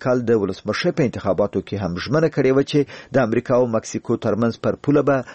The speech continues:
دیوال جوړوي چې د غیر قانوني مهاجرو مخه ونیسي. په حقیقت کې دا خپلو رای ورکوونکو ته د ټرمپ یوه وعده وه. نوري صاحب، تاسو ویل چې هغه وخت یې دا خبره هم کړې وه چې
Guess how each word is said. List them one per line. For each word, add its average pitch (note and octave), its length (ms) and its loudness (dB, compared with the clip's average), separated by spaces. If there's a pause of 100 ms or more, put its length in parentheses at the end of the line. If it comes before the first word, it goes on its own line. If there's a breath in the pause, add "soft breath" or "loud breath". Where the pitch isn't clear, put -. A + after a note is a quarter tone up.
(140 loud breath)
دیوال A#2+ 520 2
جوړوي G2+ 460 0
چې A2+ 180 2
د G#2 220 2
غیر D3+ 180 4 (160)
قانوني A2 300 0
مهاجرو G2+ 500 0
مخه G2+ 260 -4
ونیسي. F#2+ 360 -2 (340 loud breath)
په D3+ 160 2
حقیقت F3 400 -2
کې E3 480 4
دا C#3+ 160 4
خپلو C3+ 400 2
رای A2+ 180 2
ورکوونکو C#3+ 560 0
ته D3 140 0
د F#2+ 220 0
ټرمپ A2 260 -2
یوه F#2+ 320 4 (120)
وعده G2+ 280 0
وه. E2 140 0 (380 loud breath)
نوري E3 160 2
صاحب، F3+ 240 2
تاسو D3+ 260 0
ویل E3+ 120 4
چې D3 420 0
هغه A2+ 240 2
وخت D3+ 280 0
یې B2 40 4
دا C#3 360 0
خبره B2+ 320 0
هم C3+ 80 -2
کړې A#2+ 220 0
وه G#2+ 120 4
چې - 160 -4